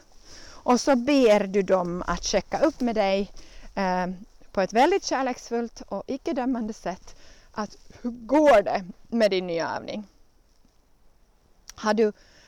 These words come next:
hur har det varit sen förra veckan? Eh, och sen så rapporterar du åt någon. Det finns andra människor för vilka det, de här sociala eller,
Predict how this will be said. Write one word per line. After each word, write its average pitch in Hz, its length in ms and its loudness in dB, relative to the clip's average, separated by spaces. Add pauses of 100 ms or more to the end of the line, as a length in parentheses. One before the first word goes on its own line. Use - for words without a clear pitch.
(120)
hur 269 200 2
har 226 180 -2
det 208 160 0 (100)
varit 202 540 0
sen 190 400 -6 (420)
förra 165 280 -4
veckan? - 440 -10 (340)
Eh, 170 280 -6
och 196 180 -8
sen 226 140 -4
så 220 140 -6
rapporterar 220 760 -4
du - 80 -12
åt - 220 -14
någon. - 260 -12 (920)
Det 240 100 2
finns 277 160 6
andra 302 220 4
människor 294 280 2
för 254 100 -2
vilka 233 300 -2
det, 214 180 -4
de 214 140 -2
här 214 240 0
sociala 233 680 2
eller, 196 280 0